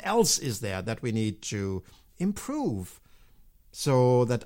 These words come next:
I can be a better observer?" Now, think about the, um,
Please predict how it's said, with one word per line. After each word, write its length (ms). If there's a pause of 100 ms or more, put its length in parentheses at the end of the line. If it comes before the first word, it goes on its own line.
I 180
can 200
be 180
a 60
better 340
observer?" 720 (520)
Now, 360 (1900)
think 180
about 320
the, 640
um, 320